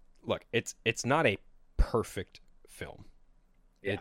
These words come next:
Speaker 1: its flaws show now more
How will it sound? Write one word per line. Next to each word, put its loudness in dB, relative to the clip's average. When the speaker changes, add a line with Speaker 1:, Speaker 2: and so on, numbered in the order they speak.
Speaker 1:
its 0
flaws 4
show -2
now -2
more -4